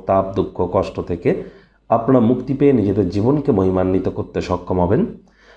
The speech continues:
যারা ভগবান শ্রীকৃষ্ণের ভক্ত আছেন তারা বলুন, "হে কৃষ্ণ করুণা সিন্ধু দীনবন্ধু জগতপতে গোপেশ গোপিকাকান্ত রাধাকান্ত নমস্তুতে।"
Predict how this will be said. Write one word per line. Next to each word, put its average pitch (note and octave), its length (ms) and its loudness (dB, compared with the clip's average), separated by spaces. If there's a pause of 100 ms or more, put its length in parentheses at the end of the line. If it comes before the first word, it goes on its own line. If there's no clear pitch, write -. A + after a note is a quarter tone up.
(140)
যারা B2 160 4
ভগবান A#2 360 4
শ্রীকৃষ্ণের C3+ 560 -2
ভক্ত G2+ 280 -4
আছেন G2+ 320 0
তারা G#2+ 180 0
বলুন, G2+ 280 2
"হে E2+ 120 0
কৃষ্ণ G2+ 520 -4
করুণা F#2 340 0
সিন্ধু F#2 440 -2
দীনবন্ধু F2+ 640 2
জগতপতে F2+ 720 -2 (440)
গোপেশ B2+ 440 2
গোপিকাকান্ত F#2 680 0
রাধাকান্ত G#2 680 0
নমস্তুতে।" F2+ 640 -2